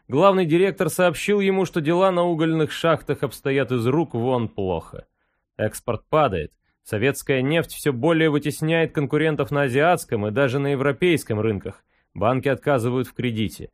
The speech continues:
Правительство находит невозможным дальнейшее субсидирование крупной угольной промышленности. Рабочие волнуются, дерзко предъявляют невыполнимые требования, угрожают затопить шахты.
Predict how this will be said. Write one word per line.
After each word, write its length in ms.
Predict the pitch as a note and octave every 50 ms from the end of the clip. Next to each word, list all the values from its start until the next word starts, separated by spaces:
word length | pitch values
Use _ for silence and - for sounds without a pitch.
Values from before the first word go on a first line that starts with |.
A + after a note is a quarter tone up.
| _ _ _ _ _ _
Правительство 680 | - G#2+ G#2+ A#2+ C#3+ - - D3 - - - - D3
находит 460 | D3 D3+ C#3 - - D#3+ D#3 D#3 -
невозможным 760 | D#3 D3+ D3 D3 D#3+ C#3+ B2+ C#3+ D#3+ F#3 F3+ C3+ C#3+ D#3 D3+
дальнейшее 540 | C#3 D3+ D3 D3 D#3+ F3 E3+ D#3 - E3+ -
субсидирование 720 | - D3+ - - - D#3 C3+ E3 F3 F3 E3 E3+ E3 E3 D#3+
крупной 380 | - E3+ F3+ E3+ - E3 E3
угольной 360 | E3+ E3+ D#3+ E3 E3 D#3+ D#3+
промышленности. 920 | D#3+ - E3 D#3+ D#3+ E3+ E3 B2+ - - A2+ G#2 G2+ F#2+ - - G2 F#2 - - - _ _ _ _ _ -
Рабочие 480 | F2 F#2+ F#2+ A#2+ C#3+ C3+ - C#3 C3+
волнуются, 760 | B2 C3+ C#3 C#3 C#3+ E3+ G3 G3 F#3 D#3+ - - F3 D#3+ D#3 C#3
дерзко 480 | A#2+ G2+ F#2+ D3 F#3 F3+ - - - D#3+
предъявляют 640 | - D#3+ D#3+ D3 D#3 D#3 C#3+ D#3 E3+ E3 D#3 C#3 A2+
невыполнимые 680 | C#3+ D3 C#3+ D3+ - D#3 D#3 D#3+ D#3+ D#3 C#3+ C3 B2
требования, 680 | A#2 - D3+ F#3 F#3+ F3 F3+ F3 F3+ F3+ F3+ F3 - - - _ _ _ _
угрожают 640 | - A2 G2+ A2 A#2+ B2+ A#2 A2+ E3+ E3+ E3 D#3 A#2+
затопить 440 | C3+ C#3 - C#3 - - C3 A2
шахты. 540 | - - - - G#2+ F#2 - - - - A2+